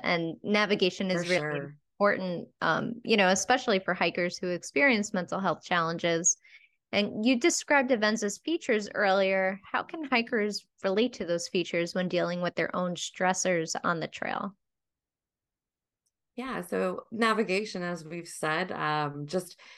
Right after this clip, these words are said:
Speaker 2: being able to have your kind of route planned out before you leave can help relieve some of your anxiety if you're concerned about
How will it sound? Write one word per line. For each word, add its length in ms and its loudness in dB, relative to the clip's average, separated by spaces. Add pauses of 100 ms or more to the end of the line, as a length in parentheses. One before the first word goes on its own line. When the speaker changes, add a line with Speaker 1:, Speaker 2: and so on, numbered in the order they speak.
(120)
Speaker 2:
being 240 -2
able 320 -2
to 500 -6
have 540 0 (140)
your 160 -2
kind 320 -4
of 180 -6
route 340 -6
planned 440 -6
out 240 -4
before 300 -6
you 260 -8
leave 500 -8 (340)
can 120 -4
help 260 -2
relieve 400 -4
some 220 -6
of 100 -4
your 240 -6
anxiety 640 -2
if 160 -6
you're 80 -8
concerned 720 -8
about 380 -6